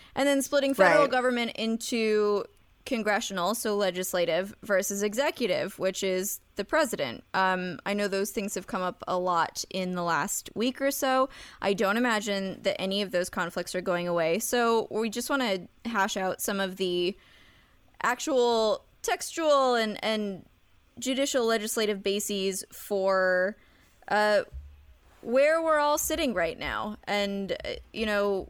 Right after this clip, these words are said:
Speaker 1: what do we do in a time of emergency? Does that change the powers that these respective branches and,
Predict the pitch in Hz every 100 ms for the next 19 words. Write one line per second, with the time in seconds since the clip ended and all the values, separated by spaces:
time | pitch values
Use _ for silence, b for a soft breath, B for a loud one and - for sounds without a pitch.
0 | - 214 254 302 254 311 330 262 214 233
1 | 202 190 190 185 180 175 - 185 170 185
2 | 220 220 - 311 269 277 240 233 196 233
3 | 185 185 185 196 190 180 - 185 180 185
4 | - 196 - 185 180 185 170 180 - 185
5 | 180 170 165 160 147